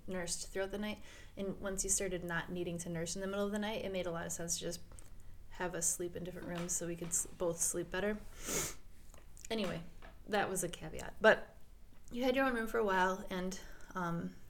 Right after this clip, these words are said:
and then when your brother came along, um, we gave you a different bedroom. And so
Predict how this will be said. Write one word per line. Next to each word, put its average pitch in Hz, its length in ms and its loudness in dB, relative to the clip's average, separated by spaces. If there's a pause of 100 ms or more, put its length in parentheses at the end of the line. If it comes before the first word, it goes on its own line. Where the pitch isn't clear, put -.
(160)
and 196 160 0
then 190 160 0
when 190 120 0
your 175 120 0
brother 196 340 4
came 185 240 -4
along, 170 380 -2 (640)
um, 185 440 -6
we 196 140 0
gave 185 260 0
you 175 360 0 (400)
a 196 80 0
different 185 260 -2
bedroom. 170 440 -2 (500)
And 208 180 6
so 196 480 8